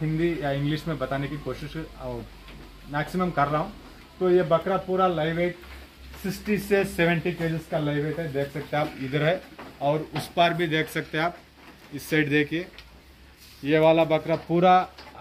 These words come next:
एटी सिक्स number से है भाई। अगर किसी को चाहिए तो number title के पास देख रहे हैं, उस number पे call कर सकते हैं।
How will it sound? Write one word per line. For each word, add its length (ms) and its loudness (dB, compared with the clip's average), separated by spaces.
एटी 280 0
सिक्स 380 -8
number 260 4
से 140 2
है 60 4
भाई। 160 -6
अगर 160 -2
किसी 220 -4
को 80 2
चाहिए 320 6
तो 120 -2
number 320 -2
title 280 -4
के 120 -10
पास 220 -2
देख 80 -6
रहे 200 0
हैं, 40 -2
उस 160 -6
number 220 2
पे 140 0
call 260 0
कर 120 -2
सकते 320 -8
हैं। 120 -10